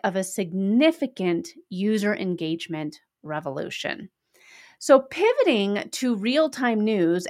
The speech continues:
X has for the longest time really been the gold standard.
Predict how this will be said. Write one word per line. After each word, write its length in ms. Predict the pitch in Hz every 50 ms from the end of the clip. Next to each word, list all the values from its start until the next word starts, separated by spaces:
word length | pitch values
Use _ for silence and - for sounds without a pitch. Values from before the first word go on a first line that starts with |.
| - -
X 680 | 214 247 226 185 190 - - _ - - - - - - - _ -
has 460 | - - 240 269 294 285 277 247 247
for 120 | - 247
the 100 | 226 233
longest 500 | 214 208 202 208 214 214 208 202 190 -
time 400 | - - 240 240 214 196 190 185 - 185 175
really 260 | 190 269 330 339 294
been 420 | 214 175 202 185 180 180 185 - -
the 100 | 190 175
gold 300 | 180 180 170 185 185 -
standard. 580 | - - - 180 170 170 165 - - - -